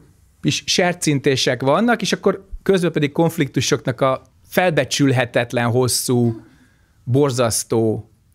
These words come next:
megelégelhetetlen, megoldhatatlan sorozata. Tehát mi az öröm? Mi a boldogság? Ezt először magadban tisztázd le, és akkor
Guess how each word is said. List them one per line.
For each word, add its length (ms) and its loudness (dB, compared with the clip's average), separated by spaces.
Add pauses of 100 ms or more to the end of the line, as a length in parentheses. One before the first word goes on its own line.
megelégelhetetlen, 1600 -2 (440)
megoldhatatlan 1300 -2
sorozata. 760 -6 (2500)
Tehát 140 -10
mi 120 2
az 100 2
öröm? 340 2 (580)
Mi 120 2
a 60 2
boldogság? 760 -2 (380)
Ezt 140 -18
először 420 0
magadban 480 -2
tisztázd 480 -4
le, 300 -2 (1600)
és 180 -12
akkor 760 0